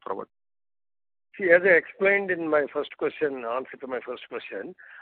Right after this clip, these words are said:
Speaker 2: uh,
Speaker 1: Mm-hmm.
Speaker 2: the raw material prices are now started coming down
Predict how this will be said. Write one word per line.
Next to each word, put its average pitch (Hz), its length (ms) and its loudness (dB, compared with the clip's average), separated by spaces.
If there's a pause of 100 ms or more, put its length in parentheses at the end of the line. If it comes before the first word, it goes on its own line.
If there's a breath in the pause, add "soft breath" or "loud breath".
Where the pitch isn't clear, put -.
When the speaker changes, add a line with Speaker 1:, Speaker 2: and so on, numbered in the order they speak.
(120)
Speaker 2:
uh, 139 60 -4
Speaker 1:
Mm-hmm. 135 100 -2
Speaker 2:
the 147 100 4
raw 127 200 2
material 220 400 2
prices 160 300 2 (100)
are 165 260 6 (300)
now 175 440 4 (200)
started 156 440 2 (380)
coming 139 240 -2
down 95 240 -4